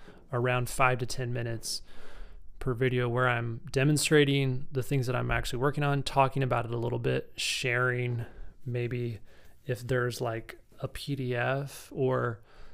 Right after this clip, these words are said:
something and, and sharing that on the email list. Um, when I was doing, I did that long series,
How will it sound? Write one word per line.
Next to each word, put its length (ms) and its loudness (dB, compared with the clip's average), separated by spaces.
something 760 2
and, 340 -2
and 480 -4
sharing 500 2
that 400 0
on 140 0
the 120 -2
email 320 2
list. 480 -4
Um, 560 2
when 220 4
I 140 6
was 300 4
doing, 800 4
I 200 -6
did 440 2
that 280 0
long 360 0
series, 880 -2